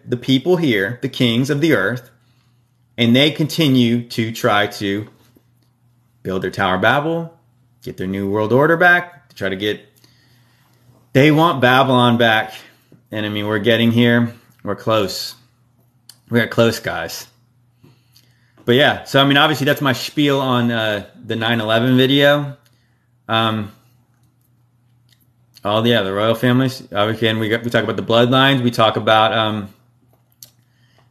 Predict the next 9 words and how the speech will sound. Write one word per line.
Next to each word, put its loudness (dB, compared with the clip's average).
yeah. -2
Amen. 0
Uh, 0
Hannah, 0
that 0
the, 2
the 0
script 0
is, 0